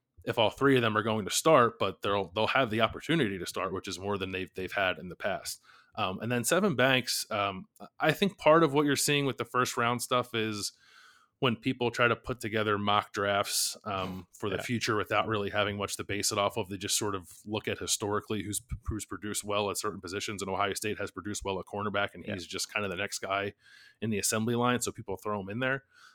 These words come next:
Speaker 1: Um, but that's not to say he's not good. I, I, I think he can be very good. And, and I remember the, the spring of twenty twenty, before everything got shut down, Ohio State got a few practices in,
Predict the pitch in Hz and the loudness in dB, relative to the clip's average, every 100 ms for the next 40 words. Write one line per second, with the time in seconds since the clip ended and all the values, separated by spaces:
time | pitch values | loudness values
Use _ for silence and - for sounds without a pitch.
0 | - 131 110 131 143 139 156 143 131 135 | -4 -2 0 0 2 4 4 4 4 2
1 | 113 107 110 107 113 117 101 98 117 120 | 2 2 0 0 2 2 2 -2 -2 0
2 | 117 - 131 113 - 123 113 98 95 107 | 0 -2 -4 -6 -4 -2 0 -2 0 0
3 | 101 90 87 82 98 92 101 101 104 117 | 0 -4 -6 -8 -10 -8 -4 -2 0 0
4 | 107 101 - _ _ _ _ _ _ 113 | 2 0 -4 _ _ _ _ _ _ -4
5 | 104 95 92 - - - - 139 139 127 | -4 -4 -8 -12 -8 -2 0 2 2 2
6 | 104 - - - 127 123 120 110 104 95 | 0 -4 -8 -2 0 0 -2 -4 -4 -6
7 | - 117 110 110 98 98 95 - 104 104 | -4 -2 -2 -2 -4 -4 -6 -2 0 0
8 | 101 107 98 90 - 104 - 107 104 95 | -2 -4 -4 -4 -2 -4 -2 0 0 0
9 | 98 92 - 104 101 92 - 98 - 113 | -2 -4 -4 -4 -2 -4 -6 -10 -8 -8
10 | - 104 101 92 95 95 | -6 -4 -6 -6 -8 -8